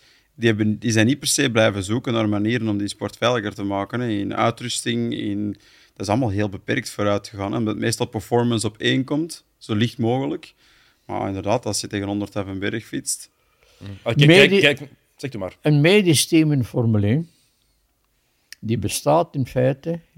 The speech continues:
Speaker 3: in het medisch centrum, zijn in totaal acht doktoren
Speaker 1: Hm.
Speaker 3: en ongeveer tien à vijftien verplegers. We hebben rond het circuit vier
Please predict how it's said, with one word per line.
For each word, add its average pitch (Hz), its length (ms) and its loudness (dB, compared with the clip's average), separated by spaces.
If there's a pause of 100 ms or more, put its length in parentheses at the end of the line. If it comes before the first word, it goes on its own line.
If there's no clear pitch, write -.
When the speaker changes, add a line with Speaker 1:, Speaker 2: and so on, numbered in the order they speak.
Speaker 3:
in 113 180 -8
het 110 160 -8
medisch 117 400 -2
centrum, 135 520 -4 (580)
zijn 123 280 0
in 120 140 2
totaal 135 720 0 (500)
acht 151 300 -4
doktoren 139 640 -6 (480)
Speaker 1:
Hm. 123 180 -4 (640)
Speaker 3:
en 139 200 -2
ongeveer 113 560 0
tien 190 240 -2
à 110 120 0
vijftien 110 460 0
verplegers. 104 800 -10 (1080)
We 120 100 -2
hebben 127 220 4
rond 202 200 4
het 196 140 -2
circuit 131 500 0 (920)
vier 151 500 0